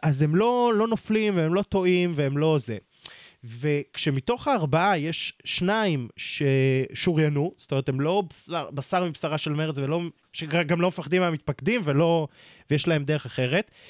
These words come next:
וגם היו"ר גם נבחר ב-, בוועידה אחרי, כאילו,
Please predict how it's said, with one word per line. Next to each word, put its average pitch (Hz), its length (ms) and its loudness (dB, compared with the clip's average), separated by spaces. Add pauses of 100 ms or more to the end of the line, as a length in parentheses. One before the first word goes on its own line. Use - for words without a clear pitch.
(160)
וגם 147 640 -2
היו"ר 233 400 2
גם 165 180 0
נבחר 156 340 -2
ב-, 160 260 2
בוועידה 147 640 2
אחרי, 151 400 -6 (300)
כאילו, 139 320 -4